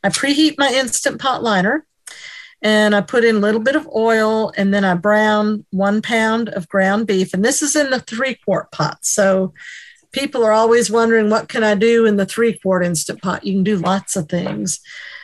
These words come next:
Um, so I browned my ground beef,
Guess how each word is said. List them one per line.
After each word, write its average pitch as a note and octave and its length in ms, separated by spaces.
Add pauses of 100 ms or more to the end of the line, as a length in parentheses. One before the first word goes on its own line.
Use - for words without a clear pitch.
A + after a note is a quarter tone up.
(320)
Um, F#3 520 (640)
so - 140
I F3+ 80
browned A#3+ 340
my B3+ 100
ground B3+ 420
beef, C4+ 440